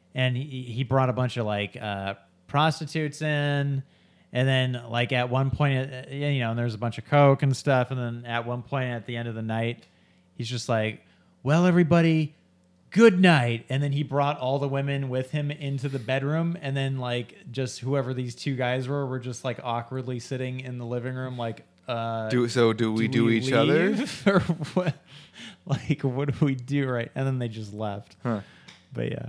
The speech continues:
Speaker 2: That's fun. I remember, this is a fun story. I went, like, years and years and years ago, I met a girl at a party, and then went on one date, and during the day she was like, "Yeah, you know, I was, like, super high on coke when I met you," and I never talked to her ever again.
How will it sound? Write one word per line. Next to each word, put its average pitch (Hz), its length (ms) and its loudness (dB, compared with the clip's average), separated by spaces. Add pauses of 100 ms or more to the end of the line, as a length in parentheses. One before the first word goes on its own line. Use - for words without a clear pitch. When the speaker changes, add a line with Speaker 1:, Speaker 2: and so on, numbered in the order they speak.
Speaker 2:
That's 117 200 -10
fun. 101 260 -4
I 117 240 6
remember, 107 440 2
this 110 180 -4
is 104 320 -8
a - 20 -20
fun 110 260 0
story. 104 360 0
I 104 40 2
went, 120 360 0
like, 110 120 0 (120)
years 135 560 6
and 127 100 2
years 123 220 4
and 113 80 -2
years 117 140 2
ago, 104 180 2
I 104 80 4
met 110 100 2
a 110 60 0
girl 104 180 0
at 101 80 0
a 98 40 -6
party, 107 520 0 (400)
and 104 100 -4
then 110 80 0
went 113 140 2
on 107 60 -2
one 117 160 2
date, 113 240 2
and 110 80 -2
during 113 160 4
the 110 80 0
day 117 140 2
she 113 120 -8
was 107 140 -6
like, 104 280 -2 (360)
"Yeah, 180 100 4
you 180 140 4
know, 165 60 6
I 175 80 8
was, 196 100 4
like, 127 100 -4
super - 380 -2
high 131 160 6
on 117 80 2
coke 147 180 2
when 135 100 0
I 110 60 4
met 104 200 -2
you," 104 120 -2
and 101 80 -4
I 101 80 -4
never 104 400 0
talked 107 300 -4
to 113 80 -8
her 117 180 -2
ever 101 320 -4
again. 98 460 -4